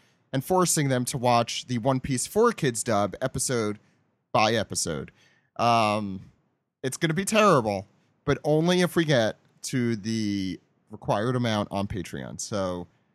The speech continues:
if you wanna torture Steve and Alex, that's, that's all you have to do. Just give us, give us a dollar. Um, anyway,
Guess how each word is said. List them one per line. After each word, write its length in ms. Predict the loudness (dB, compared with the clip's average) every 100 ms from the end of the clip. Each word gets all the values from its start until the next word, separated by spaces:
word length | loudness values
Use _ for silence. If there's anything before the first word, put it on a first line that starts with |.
| _ -14
if 120 | -4
you 100 | 0
wanna 200 | 2 0
torture 380 | 0 -2 -2 -6
Steve 300 | -2 -4 0
and 80 |
Alex, 600 | 0 2 0 -6 -12 -14 -18 _ _ _ _
that's, 460 | -6 -4 -6 -6 -8 -8
that's 180 | -4
all 160 | -2 -2
you 60 | -2
have 100 | -6
to 80 | -10
do. 220 | -10 -10
Just 180 | -14 -8
give 160 | -6 -6
us, 240 | -10 -12 -18 -14
give 120 | -12
us 120 | -8
a 20 |
dollar. 360 | -8 -8 -8 -12 _ _ _
Um, 480 | 0 2 2 -2 -8 -16 _ -4
anyway, 400 | 0 2 2 0